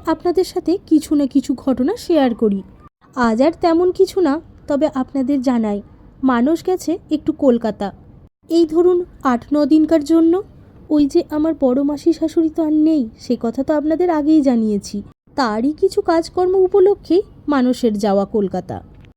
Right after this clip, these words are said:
আমিও হয়তো সঙ্গে যেতাম, কিন্তু বাড়িতে যেহেতু মা, বোন, বাবা এরা আছে, তাই আমি আর যাইনি। আর এদিকে ন্যানোরও তো শুরু হয়ে গেছে নতুন ক্লাস। চলুন, মুইঠাগুলো বানানো হয়ে গেছে। এখন আমি প্যানে অল্প তেল দিয়ে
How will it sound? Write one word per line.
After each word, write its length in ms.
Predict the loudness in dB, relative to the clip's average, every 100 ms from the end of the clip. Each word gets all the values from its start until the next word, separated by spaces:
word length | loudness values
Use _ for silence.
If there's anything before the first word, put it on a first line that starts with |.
| _
আমিও 380 | -6 0 2 2
হয়তো 300 | 2 0 -2
সঙ্গে 360 | -4 -4 0 2
যেতাম, 400 | 2 0 -4 -4 -16 -20 -4
কিন্তু 220 | -2 0
বাড়িতে 420 | -2 -2 -4 -4
যেহেতু 400 | -4 -2 -2 0
মা, 460 | 0 0 -2 -6 -8 -4
বোন, 320 | -2 0 -2
বাবা 380 | -4 -6 -6 -6 -4
এরা 240 | -4 -4
আছে, 340 | -6 -8 -6 -6 -8 -20 -10
তাই 200 | -4 -4 -4
আমি 300 | -2 0 0
আর 100 | -2
যাইনি। 500 | 0 -2 0 -2 -4 -10 -8
আর 140 | -6 -4
এদিকে 380 | -2 -2 0 0
ন্যানোরও 420 | 0 0 0 0
তো 120 | -2
শুরু 320 | 0 2 2
হয়ে 200 | 4 2
গেছে 220 | 2 0 2
নতুন 320 | 0 0 0
ক্লাস। 360 | 0 -4 -4 -14 -20 -20 -20 -8
চলুন, 340 | -4 -4 -4 -6 -2
মুইঠাগুলো 600 | -2 -2 -6 -2 0 2
বানানো 420 | 2 0 -2 -2
হয়ে 200 | -2 -2
গেছে। 320 | -4 -8 -14 -16 -20 -20 -14
এখন 320 | -12 -8 -4 0
আমি 240 | 0 -2 -6 -20 -4
প্যানে 320 | -4 -2 -6 -6
অল্প 380 | -6 -6 -4 -6
তেল 480 | -4 -4 -2 -2
দিয়ে 260 | -4 -4 -4